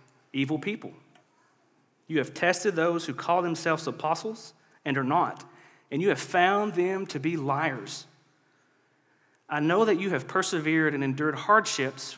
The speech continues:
for the sake of my name and have not grown weary. But I have this against you.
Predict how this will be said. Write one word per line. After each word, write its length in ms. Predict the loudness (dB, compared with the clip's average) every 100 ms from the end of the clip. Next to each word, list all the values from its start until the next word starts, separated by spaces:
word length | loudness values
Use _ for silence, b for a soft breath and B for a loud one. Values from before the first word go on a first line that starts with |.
| -18
for 160 | -12 -8
the 80 | -6
sake 300 | -2 -2 -2
of 100 | -2
my 160 | 0
name 340 | 0 -2 -4 -6
and 80 |
have 160 | -6 -4
not 420 | 0 0 0 -8
grown 380 | -4 -4 -2 -4
weary. 400 | -4 -4 -8 -14 -20 _ _ _ _ _ _ _ _ _ _ _ _ _ _ _ _ -14 -4
But 460 | -2 -2 -6 -14 -18 _ _ _ _ _ _ _ _ -2
I 100 | 2
have 380 | 2 0 -6
this 500 | 2 2 2 -2 -6 -14 _ -12
against 440 | -4 -2 -2 -4
you. 140 | -8